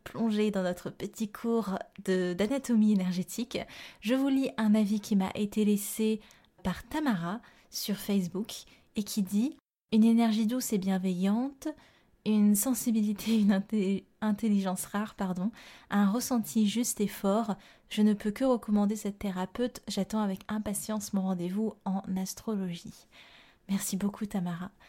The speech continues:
Merci beaucoup, je suis ravie. Alors c'était suite à un soin énergétique qu'on a fait ensemble,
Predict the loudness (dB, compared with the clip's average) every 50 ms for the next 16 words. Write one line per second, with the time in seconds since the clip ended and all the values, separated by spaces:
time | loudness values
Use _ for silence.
0 | -20 -20 -20 _ -12 -4 0 0 0 0 0 -2 -4 -2 -2 -2 -4 -4 -6 -8
1 | -6 -6 -4 -4 -2 -2 0 0 0 0 0 0 0 0 -2 -4 -6 -6 -4 -4
2 | -2 -2 -2 -4 -2 -2 0 -2 0 -2 0 0 0 2 2 0 0 -2 -2 -4
3 | -8 -8 -8 -8 -6 -6 -6 -8 -8 -8 -8 -8 -8 -6 -4 -2 -2 -2 -2 -4